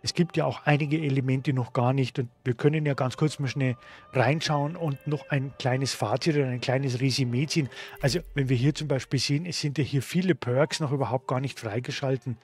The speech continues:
die es hier gibt, die es in der Early Access Version noch gar nicht verfügbar sind. Einige Gesetze wurden noch überhaupt nicht implementiert und so weiter und so weiter. Also das Spiel ist halt toll, aber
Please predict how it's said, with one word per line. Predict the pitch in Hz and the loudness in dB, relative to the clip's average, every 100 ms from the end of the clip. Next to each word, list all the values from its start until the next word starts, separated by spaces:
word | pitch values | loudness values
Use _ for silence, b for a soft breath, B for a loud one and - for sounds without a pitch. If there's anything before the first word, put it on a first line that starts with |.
| B B B - | B B B 0
die | 147 | 2
es | - | 2
hier | 143 | 0
gibt, | 123 165 143 - | 2 0 0 -4
die | |
es | 139 | -4
in | 143 | -4
der | 143 | -4
Early | 131 120 143 | -2 0 0
Access | 120 - 127 | -2 -2 0
Version | - 131 - 135 | 2 0 0 -2
noch | 123 - | -4 -2
gar | 117 | -2
nicht | 135 - | -2 -4
verfügbar | 127 - 156 - 131 | -6 -2 -4 -2 -2
sind. | 139 127 B B B - | -2 -4 B B B 0
Einige | 135 139 139 | 2 4 0
Gesetze | 120 131 - 135 - 143 | 0 0 2 0 2 2
wurden | 143 127 | 2 2
noch | 135 | -2
überhaupt | 135 123 123 - | -2 -2 -2 -2
nicht | 151 - | -4 -4
implementiert | 190 143 139 135 120 - 143 143 - B B - | -6 -6 -4 -2 -2 0 0 0 -4 B B 0
und | 190 185 | 2 4
so | 156 | 2
weiter | 113 123 143 170 | 2 -2 -2 -4
und | 143 | -4
so | 131 | -4
weiter. | 117 131 143 | -4 -4 -2
Also | 139 139 B B B | -2 -4 B B B
das | 131 - | -2 -2
Spiel | - 160 175 190 | 2 4 4 2
ist | 185 160 - - | 2 2 0 -6
halt | 120 117 - | -4 -6 -8
toll, | - 123 165 233 233 B B - | 0 4 6 4 0 B B 2
aber | 123 123 151 196 208 | 6 6 6 6 6